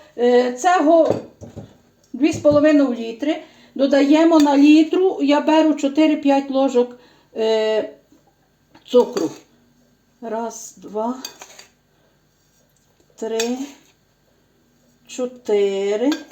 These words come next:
То, е, коротше, треба десять ложок. П'ять, шість, сім,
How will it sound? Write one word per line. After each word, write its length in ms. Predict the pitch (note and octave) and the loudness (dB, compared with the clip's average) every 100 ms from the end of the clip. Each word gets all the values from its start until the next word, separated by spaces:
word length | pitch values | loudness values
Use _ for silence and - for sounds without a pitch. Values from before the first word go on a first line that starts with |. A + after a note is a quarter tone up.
| - - - _ _ _ _ | -20 -20 -20 _ _ _ _
То, 280 | C#4 C4+ A#3+ | -2 0 0
е, 640 | A#3 A#3 A#3 A#3 A3 F3 - _ _ | 0 2 0 0 -2 -4 -12 _ _
коротше, 360 | _ C#4 D4 C#4 | _ -4 -2 -2
треба 280 | D4+ D4+ D4 | -2 0 0
десять 420 | D4+ D#4 D4+ B3+ | 2 2 0 -2
ложок. 420 | B3+ F#3 D#3+ D#3+ _ _ _ _ _ _ _ _ _ _ _ _ _ _ _ _ _ | 0 0 -2 -12 _ _ _ _ _ _ _ _ _ _ _ _ _ _ _ _ _
П'ять, 560 | C#4 G#3 A3+ C#4 D4 - - - _ _ _ _ _ _ _ _ _ _ _ _ _ | -18 -16 -10 -10 -12 -18 -20 -20 _ _ _ _ _ _ _ _ _ _ _ _ _
шість, 960 | - - - B3 C4+ C#4+ - _ - - _ _ _ _ _ _ _ - _ | -20 -20 -14 -10 -10 -12 -16 _ -20 -20 _ _ _ _ _ _ _ -20 _
сім, 680 | - - - B3 C4 C#4+ C#4+ | -20 -20 -14 -12 -2 0 0